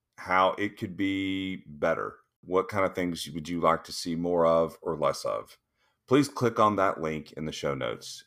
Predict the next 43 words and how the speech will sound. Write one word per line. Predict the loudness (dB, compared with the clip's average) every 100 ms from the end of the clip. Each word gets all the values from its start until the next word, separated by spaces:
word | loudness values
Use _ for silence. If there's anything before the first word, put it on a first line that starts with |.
| -14
and | -8
give | -6
me | -6
some | -10
feedback. | -10 -10 -6 -6 -6 -12 _ 0
I'm | 8
also | 10 10 6
gonna | 4 2
tell | 4 4
you, | 6 4
I | 2
would | -2 4
love | 6 6
it | 6 -2
if | -10
you | -8
would | -8 -6
send | -6 -4
me | -4
some | -6 -8
things | -4 -2 -4 -8 -6
to | -4 -4 -8 _ _ _ _ _ _ _ _
throw | 8 10 12 10
in | 8 6 4 -2 -10 -6
during | 0 2 4 4 0 -4 -10 -20 _ _ _ _
Sharpen | 2 4 4 2 -2
Your | 0
Wit, | 6 8 8 6 -6 _ _ _ _ -2
whether | 2 4 4
it's | 2 -2
just | -4 -2 2
a | 2 4 2 -4 _ _ _
odd | 6 6 6
bit | 0
of |
truth | 4 6 6 6 0 -6
or, | 4 8 8 8 2 -18 _
uh, | -4 -4 -6 -12 -14 _ -8
even | -4 -2 -2
a | -4 -6 _ -20 -20 _ _
good | -4 -4
dad | -2 -4 -4
joke. | -8 -10